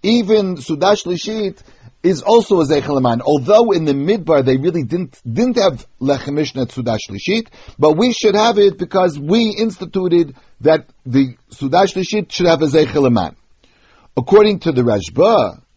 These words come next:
this argument, of course, is superfluous. At the Rashba, we certainly would require Lechem Mishnah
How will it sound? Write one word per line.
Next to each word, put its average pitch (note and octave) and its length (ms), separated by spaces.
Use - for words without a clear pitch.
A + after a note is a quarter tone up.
this C#3 220
argument, C3+ 520
of B2 140
course, C#3 480
is C3 200
superfluous. C#3 760
At B2 140
the B2 80
Rashba, D#3 680
we C#3+ 140
certainly A#3+ 420
would C#3+ 160
require C#3+ 320
Lechem C3+ 380
Mishnah C3+ 540